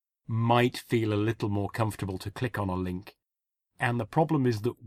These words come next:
with the increase in cloud-based services of this sort, hey, we can do scanning, remote printing, remote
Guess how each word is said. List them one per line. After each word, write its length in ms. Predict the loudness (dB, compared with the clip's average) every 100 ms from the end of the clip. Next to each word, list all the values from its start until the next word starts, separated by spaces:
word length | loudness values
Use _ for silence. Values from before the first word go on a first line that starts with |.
| -6
with 420 | 4 4 4 -2 _ _ -2
the 140 | 0
increase 440 | 0 -2 -2 -2
in 140 | -4 -6
cloud-based 800 | -2 0 0 -2 -2 -2 -4 -6
services 540 | -2 0 -2 -2 0
of 180 | 0 0
this 160 | -4 0
sort, 340 | 2 2 0
hey, 120 | 0
we 160 | 2 0
can 180 | 0 0
do 220 | 0 0 _ -10
scanning, 560 | -4 0 2 2 2
remote 320 | 0 0 -2
printing, 580 | -2 -2 -2 -2 0 -2 -6 _
remote 420 | -2 2 2 2